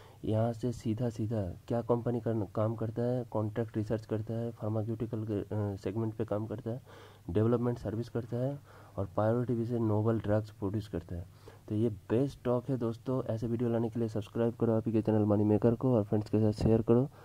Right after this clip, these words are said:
और, अ, सबसे बड़ी बात है कि देखो, book value तीन सौ इक्कीस का है और आरओसी फ़िफ़्टीन का है, आरओई सिक्सटीन पॉइंट ज़ीरो। अभी chart में दिखाई दे रहा है कि फ़ोर फिफ्टी के आसपास देखो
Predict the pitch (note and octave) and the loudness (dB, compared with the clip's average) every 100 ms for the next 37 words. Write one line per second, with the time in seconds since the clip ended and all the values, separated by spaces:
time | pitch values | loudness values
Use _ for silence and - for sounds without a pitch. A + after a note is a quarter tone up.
0 | - - - F#2+ G2+ G#2+ G#2+ - - G#2+ | -20 -20 -8 -2 0 0 -4 -8 -4 -2
1 | G#2 G2+ - A#2 - C3+ A#2 A2 A2 G#2+ | 0 -2 -4 -6 -4 -4 -2 0 0 0
2 | G#2+ A2 A2 G#2+ G#2+ G2 G#2+ G#2+ A2 A2+ | -2 -4 -6 -4 -4 -2 -2 -2 -2 -2
3 | A2 G#2+ G#2+ G#2+ - A#2 - G#2 F#2+ F2+ | -2 -2 -2 -4 -4 -10 -6 -4 -4 -8
4 | - - - - G2+ G#2 G2+ - F#2+ G#2 | -16 -20 -20 -4 -2 0 -4 -4 -2 -2
5 | A2+ A2+ A2+ A2 G#2+ A2 A2 G#2+ G#2 G2 | -2 -2 -4 -4 -8 -4 -4 -4 -4 -4
6 | F#2+ G2+ A2 A2 A#2 A#2 A2 - A2+ G#2+ | -4 -2 0 0 -2 -6 -8 -6 -6 -4
7 | A2 A#2 G#2+ G#2 G2 - - - - G2 | -4 -2 -2 -2 -4 -8 -18 -20 -8 -4
8 | A2 A#2 G#2+ A2+ A#2+ A2+ A#2+ A#2 A2 A2 | -2 0 -2 0 -2 -2 -4 -2 0 0
9 | A2 A2 A#2+ A2 A#2 A#2 A2+ A2 A2+ A2+ | 0 -2 -6 -4 -2 -2 -4 -6 -4 -4
10 | A2 A2 A#2 A2 G#2+ | -4 -2 -4 -4 -6